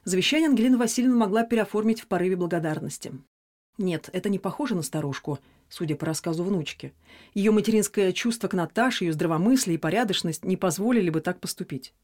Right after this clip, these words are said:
И еще сюрприз. Что она имела в виду под этим? Может быть, как раз новое завещание? Исключено. Садистских наклонностей у старушки не было. Я вернулась на кухню, достала из пачки Мальборо и, прикурив, с наслаждением затянулась.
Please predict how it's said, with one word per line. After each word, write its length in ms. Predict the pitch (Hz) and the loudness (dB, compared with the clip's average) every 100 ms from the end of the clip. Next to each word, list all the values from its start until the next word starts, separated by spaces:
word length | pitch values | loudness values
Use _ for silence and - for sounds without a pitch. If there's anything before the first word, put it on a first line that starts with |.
| _ _ | _ _
И 80 | 220 | 2
еще 360 | 226 - 160 151 _ | 2 0 -6 -10 _
сюрприз. 640 | - 247 233 156 - - _ _ _ _ | -4 -2 -2 -4 -6 -12 _ _ _ _
Что 280 | - - 202 | -8 -2 2
она 200 | 233 220 | 4 4
имела 240 | 214 202 | 4 2
в 40 | |
виду 180 | 190 180 | 0 -2
под 200 | 175 165 | -4 -4
этим? 300 | 165 - 175 - _ _ - | -4 -6 -12 -16 _ _ -4
Может 280 | 180 180 | -2 0
быть, 260 | 180 185 - | 0 -4 -4
как 200 | - 156 | -8 -2
раз 180 | 190 - | -2 0
новое 240 | 190 185 | -2 -2
завещание? 580 | 175 185 - 311 262 151 - _ _ _ | -2 -4 -4 -2 -2 -4 -10 _ _ _
Исключено. 640 | - 180 185 175 - 156 - _ _ _ | -10 -8 -6 -6 -6 -6 -8 _ _ _
Садистских 500 | - 180 208 277 294 | -6 -2 0 0 -2
наклонностей 540 | 262 233 190 220 226 220 | 0 0 2 2 0 -2
у 40 | |
старушки 420 | 214 190 165 - | -4 -4 -4 -2
не 160 | 220 208 | -2 -2
было. 220 | 143 - - _ _ _ _ - - _ _ | -2 -8 -12 _ _ _ _ -20 -20 _ _
Я 140 | 220 220 | 2 2
вернулась 380 | 208 202 180 | 4 2 0
на 100 | 196 | -2
кухню, 380 | 185 320 330 247 | 0 0 2 2
достала 360 | 180 175 190 160 | 2 -2 -2 -2
из 80 | 151 | -2
пачки 320 | 156 151 - | -6 -4 0
Мальборо 500 | 226 285 240 240 226 - _ | 0 2 2 0 -2 -8 _
и, 80 | 220 | -4
прикурив, 480 | 220 214 262 330 - | -2 0 2 0 -2
с 100 | - | -6
наслаждением 500 | 196 185 165 220 208 | -4 -2 0 0 0
затянулась. 580 | 170 175 165 143 147 | -2 -4 -4 -6 -10